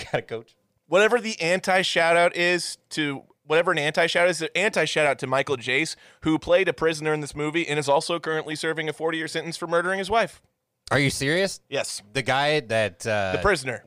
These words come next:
Speaker 1: The prisoner.
Speaker 2: Yeah.
Speaker 1: He's actually a prisoner now.
Speaker 2: Uh, yeah.
Speaker 1: Fuck, I didn't know that.
Speaker 2: He murdered
Speaker 1: Damn.
Speaker 2: his wife. It's,
Speaker 1: Fuck.
Speaker 2: it kinda sucks because when I first looked at him, like, all right,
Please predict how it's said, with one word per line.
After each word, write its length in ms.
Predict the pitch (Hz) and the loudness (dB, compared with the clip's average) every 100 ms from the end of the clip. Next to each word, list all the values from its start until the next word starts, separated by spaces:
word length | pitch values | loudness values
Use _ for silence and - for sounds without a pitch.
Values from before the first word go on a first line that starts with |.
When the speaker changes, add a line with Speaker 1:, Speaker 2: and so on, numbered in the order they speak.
| 92 | -12
Speaker 1:
The 80 | |
prisoner. 400 | 92 135 127 95 78 | -2 -2 -2 -4 -2
Speaker 2:
Yeah. 140 | 139 - _ _ _ | -4 -6 _ _ _
Speaker 1:
He's 240 | 104 131 120 | -2 -2 0
actually 400 | 110 120 123 117 | -4 -4 -4 -4
a 80 | |
prisoner 400 | 107 135 123 95 | -2 -4 -2 -6
now. 280 | 80 73 67 _ - | -6 -10 -12 _ -4
Speaker 2:
Uh, 220 | 160 160 160 | 2 4 4
yeah. 120 | 196 - _ _ _ _ | 0 -4 _ _ _ _
Speaker 1:
Fuck, 540 | - 92 113 151 - | -12 -2 0 0 -2
I 100 | 95 | -4
didn't 160 | 131 95 | -4 -4
know 140 | 90 | -6
that. 240 | 92 143 139 | -4 -4 -2
Speaker 2:
He 60 | |
murdered 180 | 147 160 | 0 0
Speaker 1:
Damn. 80 | 165 | -2
Speaker 2:
his 100 | 156 | -2
wife. 320 | 151 160 160 | 2 2 2
It's, 680 | 156 143 - - - 196 196 - 185 - - | -2 -6 -10 -12 0 0 0 -4 -4 -4 -4
Speaker 1:
Fuck. 380 | 277 196 220 98 - | 0 2 2 -2 -4
Speaker 2:
it 100 | 240 | -2
kinda 260 | 302 349 - | 0 0 0
sucks 380 | - 180 139 | 2 2 0
because 460 | - 156 185 170 - _ _ _ _ | -4 0 2 2 -2 _ _ _ _
when 140 | 185 202 | -4 -4
I 60 | |
first 280 | 202 247 - | 0 -2 0
looked 180 | 175 - | -2 2
at 120 | 147 | 2
him, 80 | 139 | 2
like, 240 | 135 127 - _ _ _ | 0 -2 -8 _ _ _
all 100 | 180 | 0
right, 220 | 165 135 | 2 2